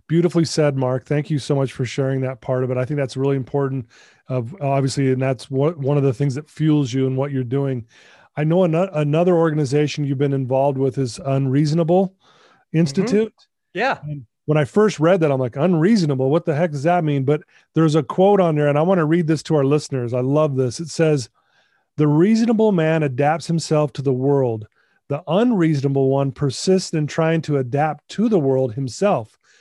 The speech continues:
Speaker 1: Therefore, all progress depends upon the unreasonable man and woman." That's
Speaker 2: Mm.
Speaker 1: from George Bernard Shaw. And I thought, "Wow." And that's really what you're doing. Like, you're just saying, Hey, people might say to you, 'That's unreasonable to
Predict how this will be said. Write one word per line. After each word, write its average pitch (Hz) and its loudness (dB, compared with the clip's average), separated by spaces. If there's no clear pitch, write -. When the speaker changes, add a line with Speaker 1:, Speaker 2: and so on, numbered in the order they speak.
Speaker 1:
Therefore, 147 2
all 170 2
progress 147 0
depends 147 -4
upon 139 -4
the 143 -2
unreasonable 143 0
man 131 -4
and 123 -6
woman." 120 -6
That's 135 -4
Speaker 2:
Mm. 135 -8
Speaker 1:
from 147 -6
George 147 0
Bernard 139 -2
Shaw. 156 0
And 135 0
I 139 2
thought, 143 0
"Wow." 160 2
And 156 2
that's 202 0
really 208 4
what 196 2
you're 165 2
doing. 185 4
Like, 156 -2
you're 170 4
just 196 0
saying, 170 2
Hey, 175 2
people 202 2
might 180 0
say 180 2
to 165 0
you, 170 4
'That's 170 2
unreasonable 175 2
to 151 2